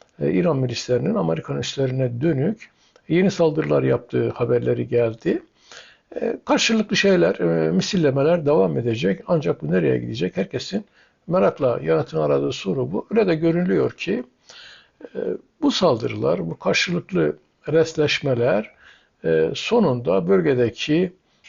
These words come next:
e, tansiyonu giderek arttıracak ve bölgedeki, e, savaş, e, bölgesel savaş riskini yükseltecek. Bundan kaçış görünmüyor. Her ne kadar Amerikalılar belki Biden yönetimi seçim nedeniyle ya da farklı nedenlerden ötürü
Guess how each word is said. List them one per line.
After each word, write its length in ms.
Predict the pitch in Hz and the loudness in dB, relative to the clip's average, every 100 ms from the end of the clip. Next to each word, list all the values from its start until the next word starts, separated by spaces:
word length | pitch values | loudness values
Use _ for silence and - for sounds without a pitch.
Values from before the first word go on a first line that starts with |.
| - - | -14 -6
e, 140 | 156 | -4
tansiyonu 640 | - 214 - - 139 190 | 0 0 0 -2 0 0
giderek 420 | 196 190 139 143 - | 0 2 2 2 0
arttıracak 680 | - - 143 113 156 196 | -2 -2 -4 -2 -2 -2
ve 120 | 180 175 | -2 0
bölgedeki, 840 | 202 160 131 123 - 143 175 - _ _ _ - _ - | 0 0 0 -2 -2 0 0 -2 _ _ _ -20 _ -2
e, 440 | 76 73 71 73 - _ _ - | 2 2 2 0 -4 _ _ -10
savaş, 680 | - 214 220 131 - - | 0 2 4 4 2 -4
e, 140 | - 139 135 135 67 64 - | -4 0 2 2 0 -4 -6
bölgesel 540 | 151 170 175 160 185 165 | 0 0 2 0 0 0
savaş 480 | - 180 165 - | 2 2 2 0
riskini 640 | 135 127 - - 120 175 226 | -2 -4 -4 -6 -4 0 0
yükseltecek. 880 | 208 220 - 180 - 117 117 190 196 _ - _ - | 2 0 2 -2 -2 -8 -4 -4 -4 _ -20 _ -4
Bundan 240 | 233 233 | 0 2
kaçış 360 | - 202 214 - | 2 0 -2 0
görünmüyor. 440 | 175 196 165 123 | 2 2 2 2
Her 180 | 135 156 | 0 0
ne 80 | 170 | -2
kadar 240 | 139 151 | 0 0
Amerikalılar 680 | - 73 - 71 71 73 69 | 0 0 -2 -2 0 0 0
belki 400 | 78 - 69 65 | -4 -4 -6 -2
Biden 240 | 69 71 | -2 -2
yönetimi 440 | 71 69 67 73 69 | -4 -4 -4 -6 -8
seçim 340 | 69 - 73 | -6 -6 -2
nedeniyle 460 | 67 65 69 73 71 | -2 0 -2 -2 -2
ya 140 | 69 | -2
da 80 | 67 | -4
farklı 380 | - 69 226 214 | -6 -10 -4 -2
nedenlerden 560 | 71 69 135 131 135 | -2 -2 -2 -2 -4
ötürü 340 | 67 139 139 | -6 -6 -6